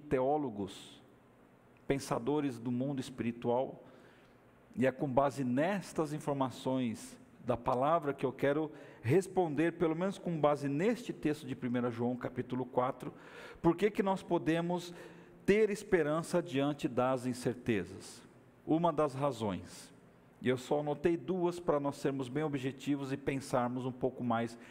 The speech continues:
em cada uma delas. Primeiro, porque nós estamos unidos com Deus. É por isso que nós podemos ter esperança.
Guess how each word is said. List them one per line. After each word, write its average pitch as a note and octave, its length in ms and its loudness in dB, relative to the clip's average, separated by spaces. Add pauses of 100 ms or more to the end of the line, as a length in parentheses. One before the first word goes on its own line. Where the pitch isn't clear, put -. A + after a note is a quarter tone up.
(120)
em A#2 100 0
cada A#2 300 2
uma A#2 160 0
delas. G#2 580 -4 (1040)
Primeiro, E3 520 2 (500)
porque D#3+ 300 4
nós E3+ 260 2
estamos F3+ 580 2
unidos E3+ 600 -2
com A2+ 240 -4
Deus. - 720 -8 (1600)
É - 60 -2
por C3 240 0
isso F#3+ 180 -4
que D#3 80 -4
nós D#3 160 -2
podemos B2+ 400 -4
ter A#2 220 -4
esperança. F#2+ 760 -6